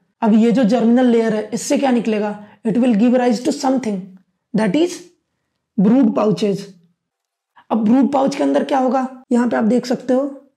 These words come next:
this one is scolex। और ये ब्रूड पाउच जर्मिनल लेयर यानी endocyst से अटैच है with the help of stalk। And then ये जो देख रहे हो आप, it is daughter cyst, daughter cyst।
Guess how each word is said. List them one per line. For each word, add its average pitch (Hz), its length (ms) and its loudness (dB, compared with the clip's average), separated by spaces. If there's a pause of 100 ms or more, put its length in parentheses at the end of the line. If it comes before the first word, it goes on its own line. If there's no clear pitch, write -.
this 214 200 0
one 247 160 2 (100)
is - 120 -8
scolex। 226 640 -2 (300)
और 233 120 2
ये 247 120 4
ब्रूड 226 440 2
पाउच 233 380 -2 (200)
जर्मिनल 240 480 2
लेयर 254 280 2
यानी 240 360 0
endocyst 240 420 2
से 262 180 -4
अटैच 214 380 -6
है 220 100 -6 (400)
with 185 140 2
the 226 140 0
help 240 200 -2
of 285 140 0
stalk। - 720 -10 (320)
And 247 160 2
then 294 180 0 (160)
ये 233 220 4
जो 247 120 2
देख 226 220 0
रहे 214 100 0
हो 214 60 -2
आप, 208 300 -8
it 214 140 0
is 320 180 0 (460)
daughter 226 340 0
cyst, - 420 -4 (800)
daughter 220 480 -2 (640)
cyst। - 320 -6